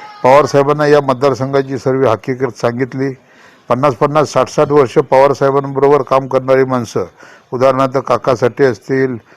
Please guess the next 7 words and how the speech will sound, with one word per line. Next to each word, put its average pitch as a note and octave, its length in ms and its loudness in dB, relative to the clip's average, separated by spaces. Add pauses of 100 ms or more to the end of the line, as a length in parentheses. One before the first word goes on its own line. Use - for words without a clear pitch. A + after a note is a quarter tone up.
(160)
मनोहरभाऊ B2+ 460 2
डोंगरे B2 360 2
असतील, C3 520 -4 (460)
आमचे A#2 360 -2
उमेश B2+ 320 -2
पाटील C3+ 360 -2
असतील, C3 500 -2